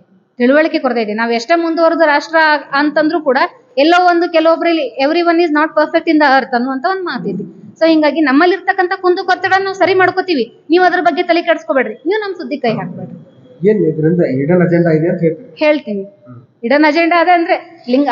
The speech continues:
Speaker 1: ಅಶಿಕ್ಷಿತ ಲಿಂಗಾಯತರನ್ನ ಬ್ರೈನ್ ವಾಶ್ ಮಾಡಿ ಅವ್ರನ್ನ ತಮ್ಮೊಳಗೆ ಇರಿಸ್ಕೊಳ್ಳುವಂತ ಒಂದು ವಿಚಾರ.
Speaker 2: ಆ, ಕೊನೆಯದಾಗಿ ಮುಂದಿನ ನಡೆ ಏನು? ಈಗಾಗಲೇ ಪುಸ್ತಕ ಬಿಡುಗಡೆ ಆಗಿದೆ, ಎಲ್ಲಾ ಜಿಲ್ಲೆ ಜಿಲ್ಲೆಗೆ ಹೋಗಿ ತಲುಪಿದೆ.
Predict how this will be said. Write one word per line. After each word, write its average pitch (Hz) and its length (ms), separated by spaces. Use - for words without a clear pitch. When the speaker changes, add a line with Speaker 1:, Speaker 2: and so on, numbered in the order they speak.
Speaker 1:
ಅಶಿಕ್ಷಿತ 311 400
ಲಿಂಗಾಯತರನ್ನ 262 580
ಬ್ರೈನ್ 269 280
ವಾಶ್ 247 280
ಮಾಡಿ 233 320
ಅವ್ರನ್ನ 277 300
ತಮ್ಮೊಳಗೆ 320 460
ಇರಿಸ್ಕೊಳ್ಳುವಂತ 262 800
ಒಂದು 381 260
ವಿಚಾರ. 233 360
Speaker 2:
ಆ, 151 220
ಕೊನೆಯದಾಗಿ 151 720
ಮುಂದಿನ 196 400
ನಡೆ 170 140
ಏನು? 151 140
ಈಗಾಗಲೇ 208 640
ಪುಸ್ತಕ 185 260
ಬಿಡುಗಡೆ 185 360
ಆಗಿದೆ, 185 240
ಎಲ್ಲಾ 175 280
ಜಿಲ್ಲೆ 180 260
ಜಿಲ್ಲೆಗೆ 175 300
ಹೋಗಿ 175 160
ತಲುಪಿದೆ. 165 760